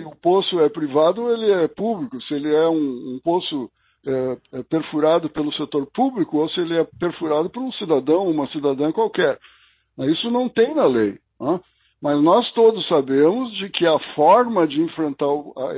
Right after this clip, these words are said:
essa questão é absolutamente diferente,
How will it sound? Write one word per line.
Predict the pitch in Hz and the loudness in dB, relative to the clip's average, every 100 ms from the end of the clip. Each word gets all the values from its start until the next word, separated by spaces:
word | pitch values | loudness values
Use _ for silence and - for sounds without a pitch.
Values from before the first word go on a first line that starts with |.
| 139 | -6
essa | - | -6
questão | 147 - - - 143 156 196 - - | -8 -8 -8 -10 -8 -6 -6 -10 -8
é | 156 165 | -4 0
absolutamente | 185 233 - 277 254 240 170 175 - | 2 0 -4 -6 -4 -2 0 -2 -4
diferente, | - 277 254 160 - - - | -10 -8 -4 -4 -6 -12 -16